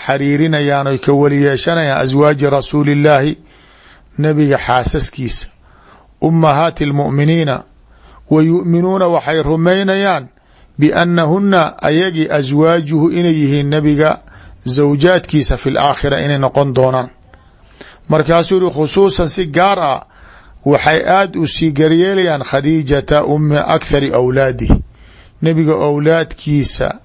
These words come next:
badigood hooyadood. Nabiga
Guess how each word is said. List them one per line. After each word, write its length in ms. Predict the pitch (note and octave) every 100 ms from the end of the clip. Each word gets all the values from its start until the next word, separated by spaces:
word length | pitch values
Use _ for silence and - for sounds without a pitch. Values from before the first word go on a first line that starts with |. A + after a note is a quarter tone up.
| _ - - -
badigood 500 | C#3 E3 G#3+ F#3+ F3
hooyadood. 540 | C3 D3 D#3+ E3+ D3 - - _ _ _ - _ _ - _ _
Nabiga 500 | D#3 D#3+ D#3 - -